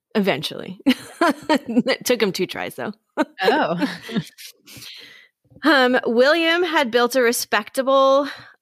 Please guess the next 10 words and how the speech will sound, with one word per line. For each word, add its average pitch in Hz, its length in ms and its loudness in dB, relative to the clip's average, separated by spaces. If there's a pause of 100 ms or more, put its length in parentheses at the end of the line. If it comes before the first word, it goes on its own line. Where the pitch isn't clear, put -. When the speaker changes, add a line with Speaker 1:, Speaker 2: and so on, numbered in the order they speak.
(100)
Speaker 1:
ret-, 277 360 -2
reputation 220 760 0
throughout 196 300 0
his 226 160 -2
career. 185 380 -4
He 196 140 -4
was 190 120 -4
a 196 60 -4
tax - 400 -4
lawyer. 113 380 -6